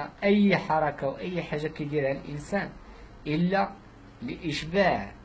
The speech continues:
وحدة من هاد الحاجات هادو، فاهمين؟ اي حركة مشى بغى يلعب راه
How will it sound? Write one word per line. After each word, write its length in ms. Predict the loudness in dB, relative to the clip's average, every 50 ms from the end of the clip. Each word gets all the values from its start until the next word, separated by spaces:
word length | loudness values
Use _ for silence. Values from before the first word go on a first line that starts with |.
| -14 -12
وحدة 380 | -10 -10 -10 -6 0 2 2 2
من 140 | 2 2 0
هاد 360 | 0 0 0 -2 -4 -6 -10 -14 -16 -18 -20 -20 -20 -20 -20 -20 -20 -20 -18 -12 -8
الحاجات 680 | -8 -6 -2 0 2 2 4 6 6 6 6 6 2 0
هادو، 260 | 0 -2 -2 -4 -8 -12 -14 -16 -16 -14 -14 -14 -14 -14 -14 -16 -14 -16 -16 -16 -18 -20 -20 -20 -18 -18 -16 -16 -16 -16 -18 -20 -20 -20 -20 -18 -16 -10
فاهمين؟ 500 | -4 -2 -2 0 0 -2 -2 -4 -6 -6 -8 -2 2
اي 260 | 2 4 4 4 2
حركة 500 | 0 0 -2 -2 -2 -2 -4 -6 -10 -14 -18 -18 -20 -20 -18 -18 -18 -18 -18 -18 -18 -18 -18 -16 -10 -8
مشى 260 | -4 0 4 4 6
بغى 240 | 6 6 4 4 4
يلعب 300 | 4 4 6 4 4 2 0 -8 -14 -16 -16 -16 -16 -16 -16 -16 -8 -2
راه 480 | 2 4 6 6 6 6 4 0 -2 -6